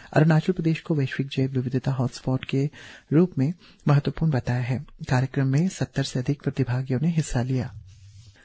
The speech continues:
सरकार ने कहा है कि देश के कई हिस्सों में बढ़ती गर्मी के कारण पिछले चार दिनों में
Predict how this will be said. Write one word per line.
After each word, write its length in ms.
सरकार 340
ने 100
कहा 220
है 100
कि 140
देश 220
के 140
कई 160
हिस्सों 300
में 140
बढ़ती 260
गर्मी 300
के 120
कारण 340
पिछले 280
चार 340
दिनों 220
में 160